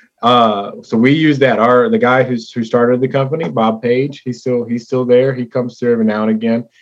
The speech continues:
he's very proud of that photo tool. And that's one of the things that if we're struggling to I D something,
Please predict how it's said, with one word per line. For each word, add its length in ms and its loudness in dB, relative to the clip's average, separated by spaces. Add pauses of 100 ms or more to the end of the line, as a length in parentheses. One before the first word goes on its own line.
(180)
he's 200 2
very 260 2
proud 320 -2
of 60 -2
that 200 -4
photo 300 0
tool. 400 -4
And 80 -6
that's 200 -8
one 120 -2
of 60 -2
the 60 -6
things 260 -6
that 140 -4
if 120 -10
we're 160 2
struggling 520 -2
to 80 -4
I 180 -8
D 200 -8
something, 500 -8